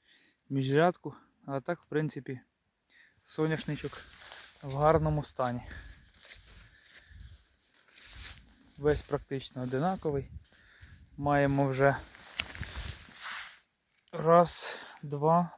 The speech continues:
три, чотири, чотири пари. Ну, ще фунгіцидить, я думаю, що зарано. А ну посовітуйте, хто, підскажіть, хто як і коли вносить фунгіциди. Я думаю, що ще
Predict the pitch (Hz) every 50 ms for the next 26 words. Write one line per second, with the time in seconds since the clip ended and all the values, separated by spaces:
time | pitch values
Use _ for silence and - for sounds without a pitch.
0 | _ _ - 156 160 170 170 160 - - _ - - 156 - - 190 185 180 170
1 | 156 - - - - - - - - - - - - - - - - - 156 -
2 | 190 185 175 170 165 - - 139 127 123 127 - - - - - - - - -
3 | _ _ _ _ _ _ _ _ - - - - - - - - _ _ - -
4 | - - - - - - - 151 147 151 160 160 147 - - - - - - 156
5 | 147 - - 151 143 147 147 135 - - 160 151 143 147 139 - 147 139 143 151
6 | 151 151 147 147 143 135 - - 143 - - - - - - - - - - -
7 | - - - - - - - - _ - - - - - 147 135 143 156 160 151
8 | 139 135 123 123 127 - - - - - - - - - _ _ _ _ _ _
9 | _ _ _ _ _ _ - - - - _ _ - 139 147 151 135 - 143 -
10 | - 147 143 139 131 135 131 127 - 135 127 - - 147 135 - 139 135 - -
11 | 147 147 143 143 139 - - - - - - - - - - - - _ _ -
12 | - - 160 156 151 156 151 139 143 135 - - 151 151 151 143 147 156 151 143
13 | - - 143 135 - - 143 143 151 147 - - 147 135 131 135 - - - -
14 | - - - - - - - - - - - - - - - - - - 139 143
15 | 143 151 151 151 147 143 - 147 139 - - 147 139